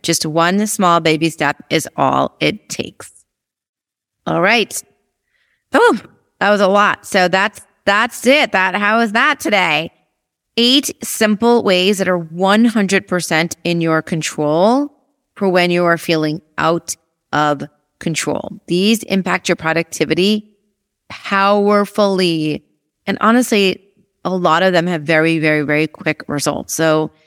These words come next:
if you're like me and you like instant gratification, try these out. I'm gonna quickly, I'll run through them real quick. Let me look at my list back here again. Okay. So number one, movement.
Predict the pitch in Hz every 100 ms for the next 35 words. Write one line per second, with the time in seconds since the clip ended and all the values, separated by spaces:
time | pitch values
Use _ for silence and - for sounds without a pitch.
0 | _ _ - 208 226 233 254 262 311 311
1 | 240 214 214 202 196 196 208 202 214 214
2 | 214 220 233 294 339 - 180 170 190 196
3 | _ _ _ _ _ - 175 151 151 156
4 | - 160 151 - 131 - - 175 202 202
5 | 202 202 185 175 - 160 156 160 160 156
6 | 151 147 147 _ _ _ - 156 147 143
7 | - 156 160 151 147 143 151 - - -
8 | 147 - 143 165 139 - 214 208 - -
9 | _ - 214 240 240 240 185 165 180 220
10 | 185 170 -